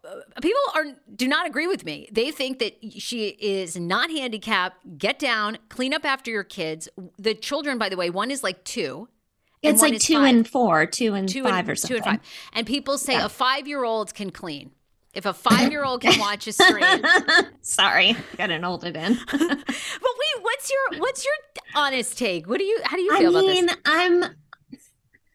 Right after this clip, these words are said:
Speaker 2: I'm not surprised he's getting so much hate back because it does sound very elitist, like, you know,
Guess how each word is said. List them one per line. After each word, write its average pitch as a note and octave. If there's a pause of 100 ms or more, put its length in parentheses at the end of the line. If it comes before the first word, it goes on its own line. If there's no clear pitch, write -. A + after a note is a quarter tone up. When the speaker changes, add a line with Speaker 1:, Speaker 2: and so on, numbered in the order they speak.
(460)
Speaker 2:
I'm C#4+
not F#4
surprised A#3+
he's A3+
getting A3+
so G#3+
much G#3
hate G3+
back F3+
because G#3
it E3
does G3
sound G3+
very F3+
elitist, F#3+
like, E3
you F#3+
know, D#3+